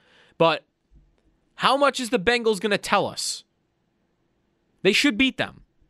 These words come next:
I guess if they don't,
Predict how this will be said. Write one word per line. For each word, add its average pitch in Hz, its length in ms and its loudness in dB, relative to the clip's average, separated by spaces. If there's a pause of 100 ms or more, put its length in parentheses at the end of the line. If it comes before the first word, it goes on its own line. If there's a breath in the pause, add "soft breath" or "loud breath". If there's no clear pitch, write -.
(1300)
I 214 60 6
guess 254 300 0
if 202 100 -6
they 190 140 2
don't, 165 480 0